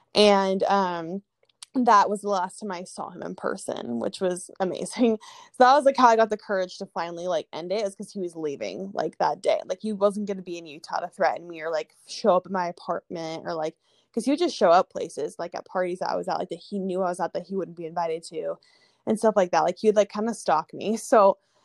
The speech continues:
I was glad that he was getting out of Utah. And so I was like, "Now is my chance." And after that, it was so, um, oh my gosh, I felt s-, I felt so much better, but I definitely had a lot of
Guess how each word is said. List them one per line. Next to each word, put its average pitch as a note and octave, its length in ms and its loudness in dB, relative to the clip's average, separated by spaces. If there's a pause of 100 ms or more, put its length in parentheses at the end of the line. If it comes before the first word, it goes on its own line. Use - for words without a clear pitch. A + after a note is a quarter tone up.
(140)
I G3+ 140 8
was G3 180 4
glad G#3+ 260 0
that A#3+ 100 -8
he A3+ 120 -10
was G3+ 160 -6
getting F#3 260 -12 (100)
out C#3 320 0 (120)
of F#3 180 -2
Utah. E3 460 -4
And F3+ 180 -10
so F#3+ 180 -6
I F3+ 80 -2
was F#3 100 -8
like, F#3 160 -6
"Now E3+ 260 -8
is - 100 -18
my - 100 -20
chance." D4 600 -8 (100)
And F#3+ 240 -2
after G3+ 320 0
that, F3+ 380 4
it F3 80 -4
was F3+ 220 -4
so, F3 720 -4
um, E3+ 640 -10 (800)
oh G#3 40 -2
my G3 80 2
gosh, F#3 200 0
I G#3+ 80 0
felt C4 180 2
s-, - 180 -18
I A#3 80 0
felt C#4+ 200 2
so C#4 120 -4
much C4 180 -4
better, F3 260 0
but F3 80 0
I G3+ 100 4
definitely C4 400 0
had F3+ 300 -2
a D#3+ 120 -2
lot F3 240 -2
of E3+ 80 -12